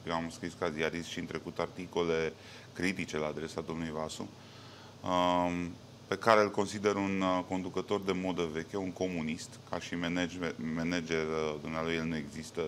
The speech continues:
nu, ca dovadă că un mucos ca mine,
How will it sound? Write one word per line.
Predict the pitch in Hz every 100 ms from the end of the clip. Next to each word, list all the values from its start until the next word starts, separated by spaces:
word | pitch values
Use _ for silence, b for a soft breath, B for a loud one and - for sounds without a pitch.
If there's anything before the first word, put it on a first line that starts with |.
| 71 82
nu, | 78 73 76
ca | 92
dovadă | 85 85 87 87 82 -
că | 80 78 B B B B -
un | 85 85
mucos | 78 - 92
ca | - 82
mine, | 78 87 85 80